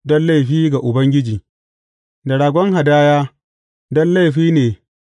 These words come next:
firist zai yi kafara saboda mutumin a gaban Ubangiji, saboda zunubin da ya yi, za a kuwa gafarta zunubinsa. Sa'ad da kuka shiga ƙasar,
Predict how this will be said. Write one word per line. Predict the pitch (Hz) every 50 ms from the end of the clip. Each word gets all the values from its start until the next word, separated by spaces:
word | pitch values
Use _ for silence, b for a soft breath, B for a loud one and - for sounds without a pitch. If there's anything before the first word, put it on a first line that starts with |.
| _ _ _ _ _ _
firist | - 139 151 175 165 151
zai | 151 165 160 151
yi | 151 156 156 156 156 151
kafara | - - 156 151 147 - 165 160 156 123 107 - _ _ _ _ _ _ _ _ _ _ _ _ _
saboda | - 156 156 156 147 135 139 127
mutumin | 127 127 123 165 175 175 170 160 160 160 156 151 143 - _ _ _ _ -
a | 127 123
gaban | 120 127 120 139 151 160 -
Ubangiji, | 139 131 135 143 143 151 156 156 139 131 117 107 - _ _ _ _ _ _ _ _ _ _ _ _
saboda | - 160 170 170 156 143 135
zunubin | 123 135 139 151 165 156 160 156 143 127
da | 120
ya | 127 131 135 143
yi, | 147 147 151 151 147 - _ _ _ _ _ _ _ _ _ _ _ _ _ -
za | 135 147 165 170
a | 165 156
kuwa | - - 139 151 151 156 156 151 147 147 - _
gafarta | - 131 147 151 151 147 147 131 - 135
zunubinsa. | 123 120 131 139 147 139 139 127 113 - 120 110 104 _ _ _ _ _ _ _ _ _ _ _ _ _ _ _ _ _ _ _ _ _ _
Sa'ad | - - 160 175 185 202 190 175 151
da | 143 143 139 135 135 135
kuka | - 180 185 - 180 156
shiga | 143 139 156 156
ƙasar, | - - 165 156 - 170 170 160 131 110